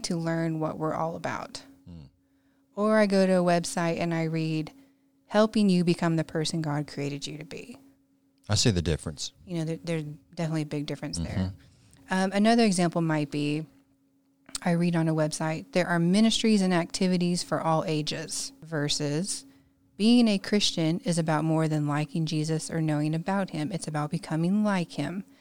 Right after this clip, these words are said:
Speaker 1: Everyone has a next step to take toward Jesus,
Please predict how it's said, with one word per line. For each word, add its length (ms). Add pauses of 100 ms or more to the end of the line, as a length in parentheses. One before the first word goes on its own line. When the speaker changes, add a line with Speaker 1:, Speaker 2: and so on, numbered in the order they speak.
(340)
Speaker 1:
Everyone 400
has 220
a 80
next 380
step 480
to 100
take 320
toward 280
Jesus, 600